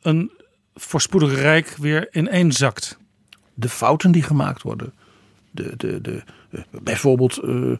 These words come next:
Speaker 2: het uitputten van de grond of van, van, van, van, van de mijnbouw.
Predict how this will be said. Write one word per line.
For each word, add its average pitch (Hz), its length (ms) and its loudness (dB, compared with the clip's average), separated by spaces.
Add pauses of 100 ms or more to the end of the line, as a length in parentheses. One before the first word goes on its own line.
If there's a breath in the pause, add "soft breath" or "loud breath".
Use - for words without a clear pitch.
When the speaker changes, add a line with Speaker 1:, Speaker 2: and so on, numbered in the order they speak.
(240 loud breath)
Speaker 2:
het 117 260 -2
uitputten 135 720 2
van 135 340 0
de 135 80 -2
grond 175 420 -2
of 135 200 -6
van, 120 260 -2
van, 127 260 -2
van, 127 200 -2
van, 127 220 0
van 127 180 0
de 131 60 4
mijnbouw. 185 580 4